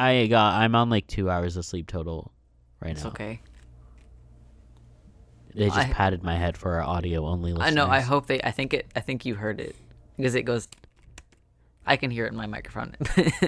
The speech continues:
Speaker 2: But,
Speaker 1: Anyway,
Speaker 2: um,
Speaker 1: so there's no,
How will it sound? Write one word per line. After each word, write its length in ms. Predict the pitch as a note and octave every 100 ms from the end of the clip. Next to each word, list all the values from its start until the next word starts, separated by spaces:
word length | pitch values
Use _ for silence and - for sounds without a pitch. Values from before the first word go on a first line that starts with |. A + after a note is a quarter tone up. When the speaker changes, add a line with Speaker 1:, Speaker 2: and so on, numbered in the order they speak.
| - - - - - - -
Speaker 2:
But, 120 | C#3+
Speaker 1:
Anyway, 420 | C#3+ C#3+ F#2+ F2
Speaker 2:
um, 460 | B2 C3 B2+ A#2+ A2+ A#2
Speaker 1:
so 480 | - F3+ E3 B2+ A#2+
there's 280 | A#2 C#3 C3+
no, 640 | D3+ D3 D3+ D3+ D3+ C#3+